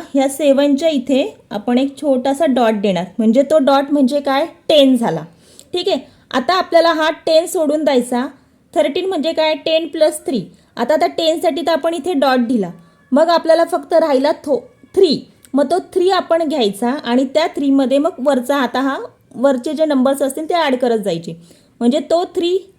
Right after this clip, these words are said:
आणि हा थ्री. थ्री प्लस थ्री झालं सिक्स. आता इथे टेनच्या वरती जाते की ॲडिशन? नाही. आपल्याला कधीपर्यंत अशी ॲडिशन करायची आहे? जोपर्यंत ॲडिशन टेन किंवा टेनपेक्षा पुढे जात नाही,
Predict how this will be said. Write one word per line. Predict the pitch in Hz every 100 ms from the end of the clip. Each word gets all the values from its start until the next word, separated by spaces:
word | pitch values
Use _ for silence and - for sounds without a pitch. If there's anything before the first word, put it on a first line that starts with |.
| -
आणि | 247 359 -
हा | 262
थ्री. | 247 226 170 - _ _ -
थ्री | 311
प्लस | 330 330 339 370 -
थ्री | 330 339 392 - _ _ _ _ -
झालं | 254 262
सिक्स. | 311 - 294 - - _ _ 208
आता | 214
इथे | 320 311 320 349 427 453 _ -
टेनच्या | 330 330 302 381
वरती | 277 311 - 339
जाते | 320 311 311
की | 330
ॲडिशन? | 311 277 285 330
नाही. | 311 262 180 - _ _ -
आपल्याला | 247 - 311
कधीपर्यंत | 359 320 302 370 349 359
अशी | 370 339 359
ॲडिशन | 294 277 302 285
करायची | 285 269 262
आहे? | 277 254 269
जोपर्यंत | 240 285 302 330 320 302
ॲडिशन | 359 294 233 240 277 269 277
टेन | 285 285 285
किंवा | 277 262 294
टेनपेक्षा | 285 269 247 247 240 240 285 302 - _ _ _ -
पुढे | 339 359
जात | 294 240 240
नाही, | 254